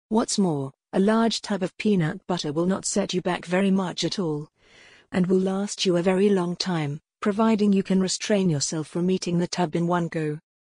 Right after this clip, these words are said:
Peanut butter is ideal because it contains proteins, minerals, amino acids, and plenty of healthy fats that will ramp up your calories and help get you into the calorie surplus required for building new muscle mass.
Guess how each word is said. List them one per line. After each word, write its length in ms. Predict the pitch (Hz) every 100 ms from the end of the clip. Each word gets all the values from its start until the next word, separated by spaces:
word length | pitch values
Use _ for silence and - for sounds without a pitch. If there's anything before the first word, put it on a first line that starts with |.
| -
Peanut 320 | 262 247 - -
butter 280 | 202 175
is 140 | 165 165
ideal 400 | 185 180 185 165
because 300 | 170 - 180
it 120 | -
contains 520 | 185 175 196 185 185
proteins, 680 | - 202 180 - 131 143 - - - - - _ _ _ _
minerals, 600 | 220 240 196 165 147 147 - _
amino 500 | - 190 208 226 208
acids, 460 | 170 - 139 127 - _ -
and 160 | 185
plenty 340 | - 254 254 240
of 100 | -
healthy 340 | 208 214 190
fats 380 | - 170 - -
that 120 | 190
will 180 | - 185
ramp 280 | 214 214 196
up 200 | 185 -
your 140 | 175
calories 480 | - 208 180 147 143
and 100 | 160
help 280 | 165 202 -
get 180 | 175 180
you 140 | 170
into 220 | 156 160
the 120 | 170
calorie 420 | - 190 180 180 180
surplus 540 | - 196 - 190 -
required 380 | 175 - 165 147
for 120 | 160
building 420 | 147 156 156 156
new 180 | 175 175
muscle 340 | 165 170 - 175
mass. 540 | 180 151 135 -